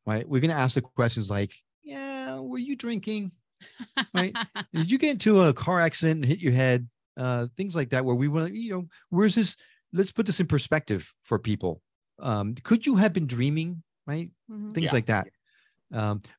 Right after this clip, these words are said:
Speaker 1: but we don't, we do it out of, with respect, right? We don't say, "Dude, you're freaking nuts,"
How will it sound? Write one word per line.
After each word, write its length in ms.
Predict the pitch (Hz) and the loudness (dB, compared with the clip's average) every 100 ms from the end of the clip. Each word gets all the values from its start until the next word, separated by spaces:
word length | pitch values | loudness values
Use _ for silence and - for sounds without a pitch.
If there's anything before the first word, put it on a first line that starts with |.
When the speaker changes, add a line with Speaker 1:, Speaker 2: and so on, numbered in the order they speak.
| - | 2
Speaker 1:
but 120 | 131 | 2
we 140 | 143 139 | 4 4
don't, 200 | 139 - | 4 0
we 100 | 143 | 0
do 200 | 131 165 | 4 4
it 120 | 151 - _ _ - | 4 0 _ _ -6
out 120 | 110 | -6
of, 100 | 107 _ _ _ _ - | -6 _ _ _ _ -4
with 180 | 135 120 | 0 2
respect, 580 | 107 - 92 - - - _ _ _ - | 0 -2 -8 -12 -20 -20 _ _ _ -10
right? 140 | 101 | -2
We 80 | 117 | 0
don't 160 | 120 | 0
say, 340 | 113 104 101 98 _ _ _ _ - | 0 0 0 -4 _ _ _ _ 0
"Dude, 320 | 135 98 - _ _ _ _ - | 2 2 -2 _ _ _ _ -6
you're 120 | 131 | -6
freaking 340 | - 156 117 | -6 -8 -4
nuts," 440 | 107 120 117 - | -2 -2 -4 -16